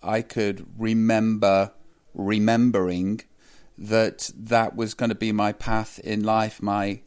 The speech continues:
father won a T V show. He won his heat on a show called New Faces in nineteen seventy-four. And I grew up backstage. And, um, if my father had been a policeman,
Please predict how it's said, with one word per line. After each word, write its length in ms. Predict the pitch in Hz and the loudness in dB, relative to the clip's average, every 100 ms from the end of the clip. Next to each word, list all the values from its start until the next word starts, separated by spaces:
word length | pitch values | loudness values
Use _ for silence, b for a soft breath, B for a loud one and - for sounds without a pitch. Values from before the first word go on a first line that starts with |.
| b b b - | b b b -14
father 760 | - 139 143 147 147 120 107 | -2 4 6 6 6 4 2
won 560 | 82 110 117 113 110 92 | 0 -2 0 2 0 -2
a 80 | 98 | -6
T 300 | - 131 117 | -4 -2 0
V 240 | 123 127 | 2 0
show. 360 | 127 - 95 85 | 0 0 0 0
He 120 | 107 | -6
won 180 | 110 113 | -4 -4
his 180 | 107 - | 0 4
heat 440 | 139 135 127 - - b b b b - | 6 6 2 -8 -10 b b b b -8
on 220 | 104 107 | -4 -4
a 60 | |
show 260 | 107 127 120 | -2 0 0
called 260 | - 107 110 | -2 -6 -2
New 160 | 113 | -4
Faces 580 | - 120 120 120 113 107 | 0 0 0 -2 -6 -4
in 120 | 101 | -4
nineteen 400 | 98 101 - 104 | -2 -4 -6 -6
seventy-four. 840 | 101 101 98 87 98 113 110 98 - - | -4 -4 -4 -6 -4 0 0 0 -6 -6
And 160 | 117 | 0
I 140 | 120 127 | 2 2
grew 360 | 127 120 113 | 2 0 2
up 140 | 98 - | 0 0
backstage. 840 | 104 - - 117 120 107 110 - - b b b b b | -2 -2 -2 2 2 0 -6 -16 -20 b b b b b
And, 600 | 95 113 110 110 107 101 - | -2 2 2 2 0 -4 -8
um, 760 | 107 107 107 104 101 101 101 - _ _ _ - | -2 2 4 2 0 -2 -4 -8 _ _ _ 0
if 240 | 139 147 | 0 2
my 220 | 139 127 | 0 0
father 540 | 127 131 123 120 110 107 | 0 2 2 4 2 0
had 160 | 107 | 0
been 160 | 117 113 | 0 -2
a 40 | |
policeman, 760 | 101 117 127 135 - 98 90 | 2 4 4 0 -2 -4 -4